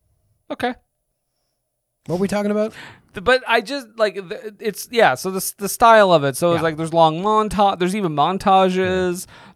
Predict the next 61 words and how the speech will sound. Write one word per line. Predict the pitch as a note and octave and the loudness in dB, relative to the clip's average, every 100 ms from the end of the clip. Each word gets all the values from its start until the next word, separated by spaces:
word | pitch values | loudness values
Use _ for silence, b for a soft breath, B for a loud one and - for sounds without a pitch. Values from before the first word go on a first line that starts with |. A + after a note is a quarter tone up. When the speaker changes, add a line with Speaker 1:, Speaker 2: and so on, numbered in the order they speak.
| - | 0
Speaker 1:
There's, | D#3 D#3 D3 D3 | 2 4 2 0
like, | D3 C#3 C#3 | 0 -2 -4
you | D3+ | -4
know, | C#3+ | -2
there's | C#3+ D3+ | -2 -4
narration | D3+ D#3 D#3 D#3+ E3 E3+ D#3 | -2 0 2 0 -2 -6 -6
throughout | E3 C#3+ | -2 2
almost | C#3 C#3+ D3+ - | 4 2 0 -6
the | |
entire | D3 C3+ D3 C#3 | -10 -4 -4 -2
thing, | F#3 | -2
like, | G3 F3+ | -2 -2
which | G3 F3+ | 0 0
I | F#3 | 0
guess | F3 F3 | 0 0
isn't, | F#3 D#3+ D3 C#3 _ _ | 0 -2 -4 -6 _ _
like, | F3 C#3+ B2+ | -2 -2 -2
modern, | C#3+ D#3+ E3+ C#3 B2+ B2+ | 0 4 4 4 0 -2
but | C#3 | -4
it | C#3+ | -2
felt | - G3+ - | 2 0 0
to | |
me | G3 F#3 | -4 -2
like | D3+ C#3+ | -2 -4
you, | D3 | -4
like | D#3+ D3+ | -4 -4
you | |
said, | F3 G3+ C3 - B B | 0 2 2 -2 B B
like | D#3 | -4
American | D3+ F3 F3+ E3 | 0 0 0 -2
Psycho | - E3+ D3 D3+ | 0 -2 0 0
or, | C#3+ D3+ | 2 0
Speaker 2:
Yeah. | C#3+ | 2
Speaker 1:
like, | C#3+ C#3 | 0 -2
a | |
thing | C#3 - D3+ D3 | -4 -4 -4 -4
where | C#3+ C3+ | -2 0
you | C#3 | 0
have | D3+ | 0
an | D3 | 0
unreliable | D3+ D3+ D3 C#3 C3+ C3+ C3 | -4 -2 0 2 2 0 -4
narrator. | C3 B2+ A#2+ A#2 A#2+ A#2 | -4 -4 -4 -8 -12 -6
Speaker 2:
Yeah, | G#3+ D3 | -2 -2
you're | A2 C3+ | -2 -4
Speaker 1:
Like, | C#3+ | 0
Speaker 2:
getting | D#3+ D3 | 2 2
Speaker 1:
that | - | 0
came | D#3+ | -4
Speaker 2:
and, | B2+ | -2
Speaker 1:
to | |
mind. | B2+ A2+ G#2+ - | -4 -6 -8 -2
Speaker 2:
and | F3+ | 2
you're | E3+ | 2
hearing | E3 F3 | 4 2
his | D#3 D#3 | 2 0
voice | B2 D#3+ D3+ D3+ | 0 0 0 -2
and | A#2 | -4
how, | C#3+ D3+ | -2 -2
like, | C#3+ C3+ | -2 -6
just, | - D3+ - | -6 -10 -6
again, | E3 F3 A2+ | -2 -2 -2